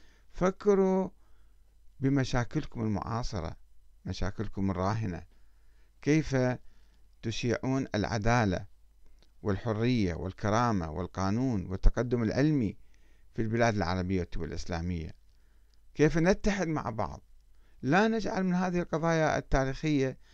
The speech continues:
اللي كانت تدور حول، آه، قضايا دستورية قبل ألف سنة مثلًا، نجعل منها قضية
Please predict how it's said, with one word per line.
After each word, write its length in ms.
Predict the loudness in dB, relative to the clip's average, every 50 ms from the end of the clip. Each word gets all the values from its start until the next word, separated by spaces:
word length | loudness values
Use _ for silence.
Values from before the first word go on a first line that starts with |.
| -20 -20 -20 -8 -2
اللي 180 | 0 0 0 2
كانت 280 | 2 2 2 2 2
تدور 260 | 2 2 2 2 0 0
حول، 300 | 0 0 2 2 2 2
آه، 720 | 2 0 -2 -8 -16 -20 -20 -20 -20 -16 -8 -4 -4 -2
قضايا 380 | 0 2 6 8 10 10 10 8
دستورية 480 | 6 4 4 4 6 6 6 6 4
قبل 260 | 4 2 2 2 2
ألف 280 | 2 2 0 0 -2 -2
سنة 260 | 0 0 0 0 0
مثلًا، 500 | -2 0 2 2 2 2 0 -4 -8 -12 -14 -18 -20 -20 -20 -20 -20 -20 -20 -20 -20 -20 -20 -20 -16 -8 -6
نجعل 320 | -4 -4 -2 -2 -2 0
منها 220 | 0 0 0 -2
قضية 640 | -4 -6 -6 -6 -4 -4 -2 -2 -2 -2 -2 -4 -6